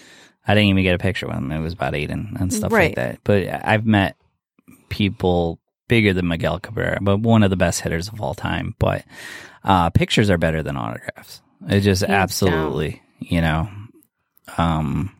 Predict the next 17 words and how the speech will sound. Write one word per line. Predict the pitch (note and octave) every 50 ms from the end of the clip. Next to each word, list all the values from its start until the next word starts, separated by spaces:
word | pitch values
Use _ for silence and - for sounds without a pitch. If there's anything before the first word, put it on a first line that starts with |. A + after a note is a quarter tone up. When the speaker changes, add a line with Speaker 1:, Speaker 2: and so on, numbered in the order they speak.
| _ _ _ - -
Speaker 1:
it's | F#2+ F#2+ F#2 -
just, | - F2+ E2 - - -
if, | E2 E2+ -
if | - G2 F#2+ F#2+
you | F#2 E2+
can | - F2+ F#2
get | F2+ F2
a | E2
picture | - - - - - - -
with | F2+ -
somebody, | - - D#2+ D#2+ D#2+ E2 D#2+
that's, | D#2+ - E2 - - - - - - - -
that's, | D2+ D2+ - - - - - _
that's, | - - - - - - - _ _ _ _
that's | - F2 D#2+ D2+ - -
everything. | E2 D2+ D2+ C#2+ C2 - - B1 - - - - - - - - - - - - - - -
Um, | - E2+ E2+ E2 D#2+ D#2 D2+ D2+ D#2 D#2 D#2 F2